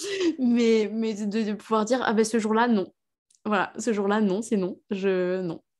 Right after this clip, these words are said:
J'ai, j'ai ma vie à vivre, j'ai, euh, l'anniversaire de mon papa ou quoi que ce soit. Et encore, le pauvre, j'ai loupé ses deux derniers anniversaires. Mais, euh... Mais ouais, c'est, c'est des choses qui sont importantes pour moi. Donc,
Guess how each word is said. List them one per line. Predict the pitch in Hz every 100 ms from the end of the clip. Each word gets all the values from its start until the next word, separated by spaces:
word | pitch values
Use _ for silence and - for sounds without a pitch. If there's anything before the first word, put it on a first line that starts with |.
| 226
J'ai, | 196 185 175 165 165 180 180
j'ai | 175 180 170
ma | 170
vie | 170 202
à | 247
vivre, | 180 170 226 226
j'ai, | 185 185 202
euh, | 170
l'anniversaire | 180 240 226 220 247
de | 233
mon | 208 202
papa | 226 220 220 233 240
ou | 226
quoi | 220 226
que |
ce | -
soit. | 208 - 208 240
Et | 196
encore, | 190 202
le | 196
pauvre, | 180 208 202
j'ai |
loupé | 180 180 202
ses | 202
deux | 175
derniers | 180 180 185
anniversaires. | 180 165 165 - 214 - - - 302 233
Mais, | 226 226
euh... | 208 185 175 175 - _ _ _ _ - - - _ _ _ _ _ -
Mais | 226 220
ouais, | 220
c'est, | 220 220 208 190
c'est | - 190
des | 202
choses | 240 233
qui | -
sont | 208 202
importantes | 185 196 220 214
pour | 196
moi. | 196
Donc, | 196 185